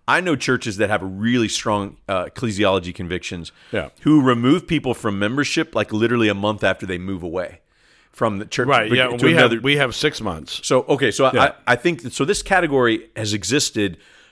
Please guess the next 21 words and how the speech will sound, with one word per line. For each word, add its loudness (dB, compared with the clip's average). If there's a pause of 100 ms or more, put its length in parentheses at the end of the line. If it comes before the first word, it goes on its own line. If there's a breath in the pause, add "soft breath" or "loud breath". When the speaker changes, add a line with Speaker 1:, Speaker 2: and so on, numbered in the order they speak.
(140 soft breath)
Speaker 1:
for 2
those 2
particular -2
situations. -6 (100)
I 0
think -4 (260 soft breath)
this -2
category 0 (220 soft breath)
is -4
one 0
of 0
the 2
ways 2
to -10
deal 0
with, -4 (360 soft breath)
you -2
know, -2
to -10
deal 2
with 0